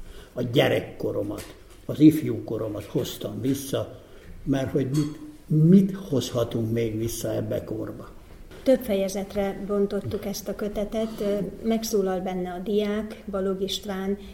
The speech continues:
Speaker 2: visszaemlékezik, megszólal a fölnőtt férfi, aztán megszólal az öreg apa is, és vissza-visszatérő vendége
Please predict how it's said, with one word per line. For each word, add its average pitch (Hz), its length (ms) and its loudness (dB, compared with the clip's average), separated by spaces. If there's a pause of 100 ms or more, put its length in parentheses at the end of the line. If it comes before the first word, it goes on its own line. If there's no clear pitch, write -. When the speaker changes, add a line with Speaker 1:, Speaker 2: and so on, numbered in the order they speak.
(200)
Speaker 2:
visszaemlékezik, 196 1120 -4
megszólal 180 640 -2
a 170 260 -4 (240)
fölnőtt 190 400 2
férfi, 208 720 2
aztán 190 280 -4
megszólal 180 500 -2
az 180 160 -6
öreg 185 280 -2
apa 190 260 -4
is, 220 320 0 (280)
és 208 200 4
vissza-visszatérő 208 1300 2 (300)
vendége 214 720 2